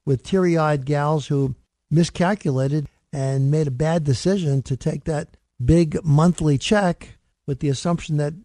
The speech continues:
dad's gonna be around forever, or vice versa. If the woman had a big pension and she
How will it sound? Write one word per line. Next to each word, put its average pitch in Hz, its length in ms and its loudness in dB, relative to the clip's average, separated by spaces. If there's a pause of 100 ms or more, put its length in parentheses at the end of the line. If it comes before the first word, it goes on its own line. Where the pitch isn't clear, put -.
(340)
dad's 147 320 0
gonna 151 180 2
be 147 80 -2
around 151 220 0
forever, 202 320 -6
or 185 180 0
vice 208 300 0
versa. 220 320 -4
If 127 100 -4
the 143 100 0
woman 190 360 0
had 165 120 0
a 135 60 -2
big 135 260 -2
pension 131 460 0 (320)
and 139 480 -6
she 180 400 -4